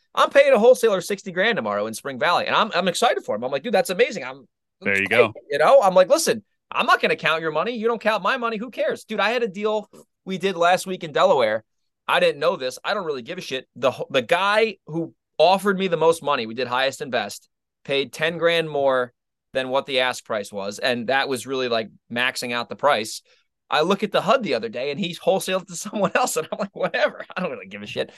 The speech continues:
Speaker 1: Um,
Speaker 2: Yeah.
Speaker 1: and he paid ten grand more than everyone else. So it's like, you know what? Like, just don't count people's money. And, uh, the
Speaker 2: Deal,
Speaker 1: real
Speaker 2: deal, there's so,
Speaker 1: buyers
Speaker 2: there's so many deals out there.
Speaker 1: Yeah, there's so many deals out there, man.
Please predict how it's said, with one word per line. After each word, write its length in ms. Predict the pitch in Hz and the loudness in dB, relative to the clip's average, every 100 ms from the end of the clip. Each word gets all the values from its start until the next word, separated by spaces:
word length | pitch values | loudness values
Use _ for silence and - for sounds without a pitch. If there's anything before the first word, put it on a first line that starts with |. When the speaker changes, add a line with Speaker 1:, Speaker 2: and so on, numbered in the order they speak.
| - _ _ - | -20 _ _ 2
Speaker 1:
Um, 340 | 139 139 135 | 6 6 6
Speaker 2:
Yeah. 40 | 85 - | 2 -2
Speaker 1:
and 100 | 170 | 0
he 80 | 247 | 2
paid 260 | 330 233 196 | 4 2 4
ten 160 | 226 240 | 2 4
grand 180 | 247 240 | 2 2
more 140 | 285 | -2
than 100 | 254 | -2
everyone 280 | 269 277 285 | -2 -2 0
else. 260 | 381 - | 0 -2
So 180 | - 175 | -2 -2
it's 120 | 180 196 | -2 -2
like, 220 | 190 165 | -2 -4
you 80 | 190 | -8
know 120 | 214 | -2
what? 240 | 226 240 - | 0 0 0
Like, 260 | 143 143 | -4 -4
just 220 | - 156 - _ _ _ | -10 -14 -16 _ _ _
don't 200 | 165 175 | 0 2
count 240 | 175 170 180 | 4 2 0
people's 280 | 170 160 | -6 -8
money. 420 | 143 147 151 156 - | 0 0 0 -4 -6
And, 320 | 123 120 120 | -4 -2 0
uh, 340 | 120 117 117 113 | 2 2 2 0
the 80 | 117 | 0
Speaker 2:
Deal, 120 | 117 | 0
Speaker 1:
real 120 | 151 | 2
Speaker 2:
deal, 60 | 160 | 2
there's 160 | 147 139 | 2 2
so, 20 | 135 | 2
Speaker 1:
buyers 60 | 127 | 0
Speaker 2:
there's 140 | 131 | -2
so 140 | - 139 | 0 0
many 160 | 117 | 0
deals 220 | 101 98 | -2 -4
out 160 | 95 92 | -6 -8
there. 140 | 95 101 | -8 -6
Speaker 1:
Yeah, 220 | 113 101 | -6 -8
there's 180 | 117 117 | -12 -8
so 100 | 135 | -6
many 140 | 117 110 | -6 -6
deals 180 | 107 101 | -8 -8
out 160 | 95 | -8
there, 140 | 98 95 | -8 -8
man. 220 | 92 | -8